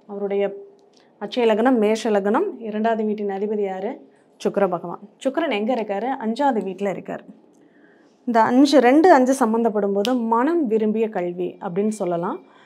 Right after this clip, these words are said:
ஜாதகர் வந்து விருப்பப்பட்டு என்ன கல்வியை படிக்கணும்னு நினைச்சாலும் படிப்பதற்கான வாய்ப்புகள் இருக்கா அப்படின்னா இருக்கு. ஏன்னா வேற, வேற குரூப் எல்லாம் பையன் எடுக்க மாட்டேங்கிறாரு. இப்ப டாக்டர் தான் படிப்பேன்னு சொல்றாரு. அப்ப நீட்டுக்கு தான் அவர் மறுபடியும் இந்த வருஷமும் நான் பண்றேன் அப்படின்னு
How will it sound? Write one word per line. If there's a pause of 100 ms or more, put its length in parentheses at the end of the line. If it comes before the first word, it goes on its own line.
(180)
ஜாதகர்
வந்து
விருப்பப்பட்டு
என்ன
கல்வியை
படிக்கணும்னு
நினைச்சாலும்
படிப்பதற்கான
வாய்ப்புகள்
இருக்கா
அப்படின்னா
இருக்கு. (340)
ஏன்னா
வேற, (280)
வேற
குரூப்
எல்லாம்
பையன்
எடுக்க
மாட்டேங்கிறாரு. (360)
இப்ப
டாக்டர்
தான்
படிப்பேன்னு (100)
சொல்றாரு. (140)
அப்ப
நீட்டுக்கு
தான்
அவர்
மறுபடியும்
இந்த
வருஷமும்
நான்
பண்றேன் (100)
அப்படின்னு